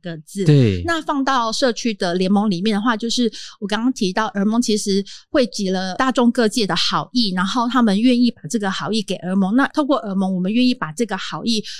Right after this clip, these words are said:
Speaker 1: 传达到偏向社区的儿少服务的组织身上，让他们可以透过这样的有能量的力量的传递，把这些力量也传达给他们自己在地的社区儿少的孩子，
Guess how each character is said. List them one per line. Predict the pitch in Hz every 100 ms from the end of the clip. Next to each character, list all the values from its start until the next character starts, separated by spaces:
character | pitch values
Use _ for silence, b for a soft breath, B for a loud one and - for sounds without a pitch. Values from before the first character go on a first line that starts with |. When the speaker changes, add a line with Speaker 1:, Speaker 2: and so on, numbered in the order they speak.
| -
Speaker 1:
传 | - 180 208
达 | 202
到 | 202 262 185 - _ _
偏 | - 254
向 | 269 254
社 | - 220
区 | - 220
的 | 196 165 160 -
儿 | 196
少 | 220 254
服 | 208 208
务 | 220
的 | 190 185
组 | 175
织 | 170 208
身 | 202 190
上， | 202 185 B B B
让 | 285 285
他 | 277
们 | 214
可 | 240 208
以 |
透 | 226 226
过 | 233
这 | 208 277 233 226
样 | 233 185
的 | 175 147 -
有 | - 202 196
能 | 196 233
量 | 302 226
的 | 196
力 | 196 233
量 | 226 190
的 |
传 | 165 175 180
递， | 214 185 B B
把 | 190
这 | 202
些 | 233 233
力 | 226
量 | 220 196
也 | 165 151 _
传 | - 196 190
达 | 202
给 | 202 180 185
他 | 196
们 | 196 196
自 | 233
己 | 196 - -
在 | 226 185
地 | 233 190
的 | 175
社 | 185 202
区 | - 220
儿 | 196
少 | 226
的 | 196
孩 | 190 170 190
子， | 208